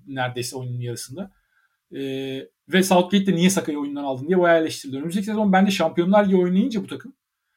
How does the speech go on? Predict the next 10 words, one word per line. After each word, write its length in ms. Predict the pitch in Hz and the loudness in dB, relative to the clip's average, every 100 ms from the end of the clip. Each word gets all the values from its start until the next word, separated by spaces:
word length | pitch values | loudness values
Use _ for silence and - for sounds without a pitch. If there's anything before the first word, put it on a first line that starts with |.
| _ _ _ - | _ _ _ 0
daha 200 | 170 196 | 4 6
da 60 | |
net 220 | 202 196 | 6 6
göreceğiz 300 | 196 185 196 | 4 4 4
oyuncuların 440 | 175 165 143 147 139 | 2 2 -2 -4 -6
dünya 460 | 143 143 143 135 | -8 -6 -4 -4
klasmanında 640 | 143 143 131 - 135 135 127 | -6 -6 -6 -6 -8 -4 -2
aslında 260 | 127 135 | -2 -4
nerelerde 440 | 131 135 135 127 127 | -4 0 2 0 0
olduklarını. 520 | 123 120 120 110 | -6 -8 -12 -12